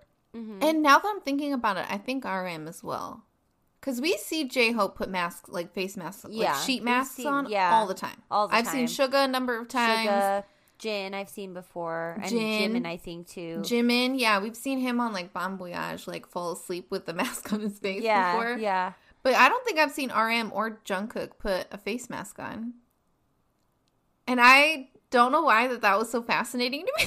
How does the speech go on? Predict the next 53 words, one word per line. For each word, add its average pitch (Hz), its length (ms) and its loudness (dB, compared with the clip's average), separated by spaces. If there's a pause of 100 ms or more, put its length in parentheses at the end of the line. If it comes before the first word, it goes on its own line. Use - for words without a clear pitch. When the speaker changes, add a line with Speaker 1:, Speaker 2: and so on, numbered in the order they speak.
Speaker 1:
<laughs> 370 960 6
You're 339 100 4
like, 320 140 -2
"I 302 120 4
Speaker 2:
It 403 40 10
was 381 140 4
Speaker 1:
love 415 80 2
Speaker 2:
just, - 80 2
like, 392 140 4
Speaker 1:
it." - 60 -4
Speaker 2:
them 370 200 2
doing 320 240 -2
something 302 300 0
I've 269 100 4
never 277 240 0
seen 294 240 -2 (100)
before. 175 420 0
And 196 100 -2
I 233 100 2
was 240 140 -4
like, 196 220 0
Speaker 1:
Well, 269 140 6 (320)
and 269 160 -2
I 269 120 0
thought 320 180 2
it 349 60 -4
was 330 220 -8
funny, 302 320 -4
Speaker 2:
"Okay." 285 140 -4
Speaker 1:
too. 339 160 0
I 233 120 2
guess 262 400 -2
they 262 180 -2
had 262 340 2
masks 233 480 -4
already 233 460 -2
in 208 100 -12
the 214 80 -12
house 302 300 -8
for 180 160 -10
them. - 380 -14 (180)
Speaker 2:
Yeah. 320 160 -4 (580)
They 320 220 -2
had, 427 200 -2 (200)
like, 370 100 -6
baskets 262 500 -2
of 208 160 -8
goodies 190 380 -4
Speaker 1:
That - 80 -6
Speaker 2:
and 392 100 -6
Speaker 1:
is 381 80 -8
Speaker 2:
stuff. 381 260 -4
Speaker 1:
so 381 40 -10